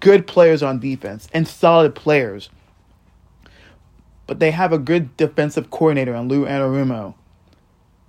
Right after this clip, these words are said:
And he knows how to <laughs> stop this Chiefs offense and keep them contained.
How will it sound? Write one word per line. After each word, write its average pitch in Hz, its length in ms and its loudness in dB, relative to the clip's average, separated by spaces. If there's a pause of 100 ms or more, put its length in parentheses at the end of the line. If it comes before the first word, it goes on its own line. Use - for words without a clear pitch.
(680)
And 151 160 -4
he 175 100 -2
knows 175 300 2
how 165 160 2
to 147 60 -2
<laughs> - 120 -14
stop 175 340 0
this 160 160 -2
Chiefs 156 360 -6
offense 143 680 -2 (320)
and - 160 -8
keep 175 220 -6
them 156 140 -4
contained. 143 600 -6